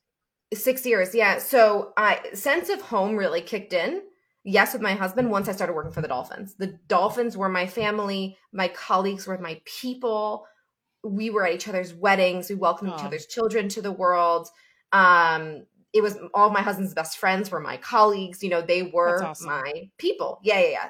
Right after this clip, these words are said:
Speaker 1: They were my people. Um, and then, you know, slowly, slowly, they started moving on to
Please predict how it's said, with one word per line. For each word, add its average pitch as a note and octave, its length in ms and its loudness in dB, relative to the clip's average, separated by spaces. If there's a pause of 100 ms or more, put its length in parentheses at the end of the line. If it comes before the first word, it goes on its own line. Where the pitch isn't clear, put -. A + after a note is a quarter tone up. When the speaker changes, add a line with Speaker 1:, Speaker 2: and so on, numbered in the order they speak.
Speaker 1:
They G3+ 120 2
were A3+ 100 6
my G3+ 120 0
people. F#3+ 460 -10
Um, D#3+ 480 2 (500)
and A3 240 0
then, F3 500 0
you G#3 80 -2
know, F3 120 0
slowly, F3 360 0
slowly, F3+ 360 0
they E3 200 -2
started D#3+ 460 -4
moving D#3+ 320 -8
on D3+ 240 -6
to D#3 260 -10